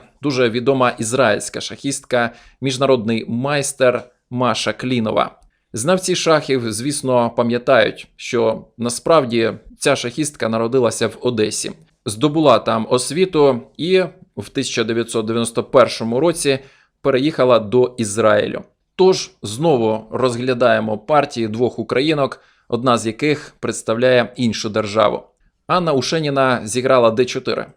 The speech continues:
У відповідь Д шість, кінь Ф три, Ж шість, Ц чотири, слон Ж сім.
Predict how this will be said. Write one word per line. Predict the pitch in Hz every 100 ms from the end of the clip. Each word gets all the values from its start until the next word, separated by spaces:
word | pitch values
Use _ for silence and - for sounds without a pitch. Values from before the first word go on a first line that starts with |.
| _ _
У | -
відповідь | 113 104 - 85 - -
Д | 110 127
шість, | - 175 - - -
кінь | - 117
Ф | 110
три, | - 110 107
Ж | 117
шість, | 113 156 139 - - -
Ц | 123
чотири, | 120 - 139 113
слон | - 120 107
Ж | 107
сім. | - -